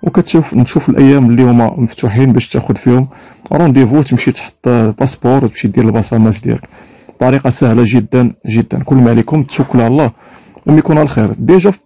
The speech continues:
بارطاجيت معكم هذا فيديو سلسله اخوان ديال الفيديوهات اللي ديجا بديت في، في، في الفيزا سياحه. شرحت لكم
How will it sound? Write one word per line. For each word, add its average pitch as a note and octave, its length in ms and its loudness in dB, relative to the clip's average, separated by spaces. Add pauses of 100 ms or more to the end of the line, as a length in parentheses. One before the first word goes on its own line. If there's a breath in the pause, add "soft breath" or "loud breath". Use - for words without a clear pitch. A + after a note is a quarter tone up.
بارطاجيت F3+ 500 0
معكم E3 320 2
هذا C3+ 200 2
فيديو E3 320 2
سلسله D3 500 0
اخوان C3 260 0
ديال B2 160 2
الفيديوهات C3 440 2
اللي A#2+ 260 2 (500 soft breath)
ديجا C3+ 260 2
بديت B2+ 300 2
في، B2 400 0 (120)
في، - 180 -4 (840 loud breath)
في - 120 -4
الفيزا C#3+ 300 4
سياحه. B2 500 0 (120)
شرحت C#3+ 320 -4
لكم D#3+ 300 0